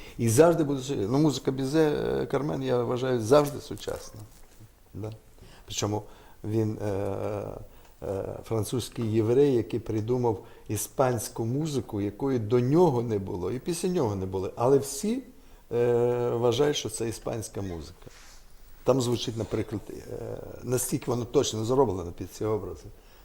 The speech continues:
Там зроблено, наприклад, хабанера, хабанера від слова га-, хабана.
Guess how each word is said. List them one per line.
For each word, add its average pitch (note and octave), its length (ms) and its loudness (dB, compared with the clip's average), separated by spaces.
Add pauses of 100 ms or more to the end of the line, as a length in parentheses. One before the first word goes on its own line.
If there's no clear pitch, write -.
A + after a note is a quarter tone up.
(100)
Там G#2 140 -4
зроблено, A2+ 360 0
наприклад, A2 440 -4 (100)
хабанера, A#2+ 540 4
хабанера G#2+ 520 -2
від G#2 120 -6
слова G#2 380 0
га-, - 80 -12 (840)
хабана. G2+ 440 2